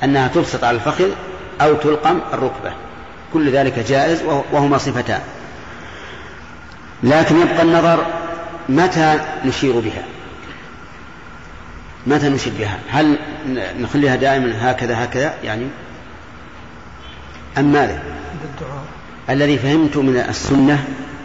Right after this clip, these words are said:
Speaker 1: أنه يشار بها عند الدعاء، يحركها الإنسان إلى فوق كلما دعا، والمناسبة في ذلك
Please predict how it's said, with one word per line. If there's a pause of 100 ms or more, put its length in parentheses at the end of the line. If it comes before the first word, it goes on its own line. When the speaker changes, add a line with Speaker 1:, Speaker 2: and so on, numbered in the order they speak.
(640)
Speaker 1:
أنه
يشار
بها
عند
الدعاء، (2500)
يحركها
الإنسان
إلى
فوق (880)
كلما
دعا، (1160)
والمناسبة
في
ذلك